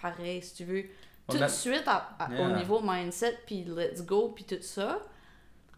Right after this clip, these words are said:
Speaker 1: autant qu'on vienne à comme différents types de background de pensée limitante.
Speaker 2: Mm-hmm. Mais on s'est
Speaker 1: Comme,
Speaker 2: still
Speaker 1: tu sais,
Speaker 2: mergé, on s'est still rejoint dans,
Speaker 1: c'est
Speaker 2: dans
Speaker 1: ça.
Speaker 2: une, dans une similarité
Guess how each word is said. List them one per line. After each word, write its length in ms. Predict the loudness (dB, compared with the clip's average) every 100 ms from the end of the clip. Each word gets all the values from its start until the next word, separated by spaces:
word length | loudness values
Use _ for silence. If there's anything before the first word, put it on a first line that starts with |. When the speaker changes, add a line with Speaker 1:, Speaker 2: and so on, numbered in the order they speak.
| 2
Speaker 1:
autant 460 | 6 8 6 2 2
qu'on 260 | 0 0 0
vienne 300 | 0 0 0
à 80 | -2
comme 300 | -2 -2 -2
différents 640 | -4 -4 -2 -2 0 0 -2
types 340 | -4 -4 -2
de 100 | -4
background 680 | 2 2 2 2 2 4 2 0
de 60 |
pensée 360 | 0 -4 -4 -2
limitante. 640 | -2 -2 -4 -4 -2 -4 -8 -18 _ -2
Speaker 2:
Mm-hmm. 260 | 0 0 0
Mais 60 |
on 120 | 0 2
s'est 120 | 2
Speaker 1:
Comme, 80 | 4
Speaker 2:
still 160 | 8
Speaker 1:
tu 60 | 10 10
sais, 60 | 6
Speaker 2:
mergé, 500 | 4 4 4 2 2
on 100 | 0
s'est 160 | 0
still 240 | -4 0 0
rejoint 560 | 0 -2 -2 0 0
dans, 180 | 0 -2
Speaker 1:
c'est 160 | 0 0
Speaker 2:
dans 120 | 2
Speaker 1:
ça. 160 | 4 4
Speaker 2:
une, 120 | 2
dans 200 | 0 -2 -2
une 100 | -6
similarité 920 | -6 -2 4 4 4 -2 -4 -6